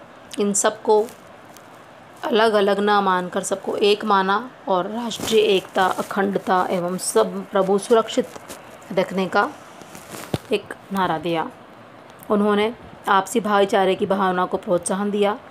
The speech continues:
समस्त धार्मिक असमानताओं का अंत कराया।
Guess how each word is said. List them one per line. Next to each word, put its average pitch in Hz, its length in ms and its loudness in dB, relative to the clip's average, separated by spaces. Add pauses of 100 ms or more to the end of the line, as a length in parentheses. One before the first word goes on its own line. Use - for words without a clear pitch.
(340)
समस्त 254 340 2
धार्मिक 214 500 2 (120)
असमानताओं 190 680 0
का 190 100 -2
अंत 196 320 0
कराया। 214 380 2